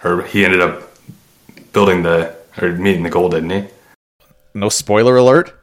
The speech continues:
Speaker 2: Fuck. Yeah.
Speaker 1: Spoiler. <laughs> Let's go back.
Speaker 2: Spoil-
Speaker 1: Spoiler alert. <laughs>
Speaker 2: Spoiler alert. Yes, he, he ended up accomplishing the goal. Yes.
Speaker 1: Yeah.
Speaker 2: Um, yeah. Maybe there's a lesson in there for agents with building a brand and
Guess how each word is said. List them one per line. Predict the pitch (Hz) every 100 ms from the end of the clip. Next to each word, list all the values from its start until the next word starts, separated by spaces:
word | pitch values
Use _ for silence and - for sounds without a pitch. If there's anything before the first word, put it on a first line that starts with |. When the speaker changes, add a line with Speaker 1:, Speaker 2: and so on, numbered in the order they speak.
| _
Speaker 2:
Fuck. | - 135 107 - _ _ _ _ -
Yeah. | - - - -
Speaker 1:
Spoiler. | - - 127 131 117 - - - -
<laughs> | 123 -
Let's | 110 101
go | 117
back. | 98
Speaker 2:
Spoil- | 185
Speaker 1:
Spoiler | 139 113 107
alert. | 101 95 95
<laughs> | -
Speaker 2:
Spoiler | - 165 170 165
alert. | 151 147 139
Yes, | 127 120 90 -
he, | 110 104 107
he | - 113
ended | 117 117 110
up | 110 -
accomplishing | 127 - 117 107 107 110
the | 98
goal. | 95 92 80 -
Yes. | 101 92 85
Speaker 1:
Yeah. | 87 - - - - - -
Speaker 2:
Um, | 107 101 92 90 - _ _ _ _
yeah. | 104 107 82 - _
Maybe | 135 131 196 226
there's | 202 175
a |
lesson | 131 131 - 123
in | 98
there | 92 76 - _
for | _ 107 101 95 92 87
agents | 113 107 87 73 - -
with | 98 87 - - - - - - _ -
building | 98 95 92 82 -
a |
brand | 98 101 92 90
and | 87 85